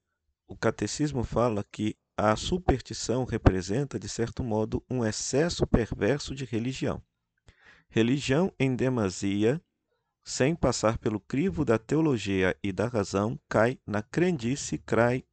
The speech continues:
cai na superstição. Cai na superstição. Então, ao invés das pessoas terem, de fato, fé, elas têm crendices, superstições. E aí, no dois mil cento e onze, tem uma definição mais explicada.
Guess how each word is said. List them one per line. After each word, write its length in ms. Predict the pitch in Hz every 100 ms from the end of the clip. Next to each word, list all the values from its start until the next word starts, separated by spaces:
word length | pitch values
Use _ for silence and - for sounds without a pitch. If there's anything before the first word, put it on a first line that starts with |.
| _
cai 280 | - 110 110
na 160 | 120 113
superstição. 1040 | - 151 170 - 147 - 160 - - - - _ _ _ _ _ _ -
Cai 160 | 104
na 200 | 98 98
superstição. 720 | 151 - - - - - - - - - - - - -
Então, 180 | - 113
ao 80 | 117
invés 300 | 110 139 170
das 160 | 160
pessoas 400 | 143 131 104 107
terem, 280 | - 107 101
de 120 | 120
fato, 380 | - 95 90 -
fé, 580 | - - 120 113 113 156 - _ _ _ -
elas 260 | 98 92 -
têm 240 | 110 117
crendices, 920 | - 131 127 143 117 104 - 104 - _
superstições. 1160 | - - 156 170 165 160 175 - 85 - - - _ _ _ _ - - -
E 120 | -
aí, 260 | 180 175 220
no 200 | 196 147
dois 360 | 139 165 170 147
mil 200 | 185 214
cento 280 | 147 143
e 40 | 160
onze, 380 | 135 143 143 170 - -
tem 140 | 139
uma 140 | 151
definição 640 | 147 151 - 135 - 120 139
mais 720 | 156 95 98 120 147 - - -
explicada. 680 | 123 - 160 - 85 -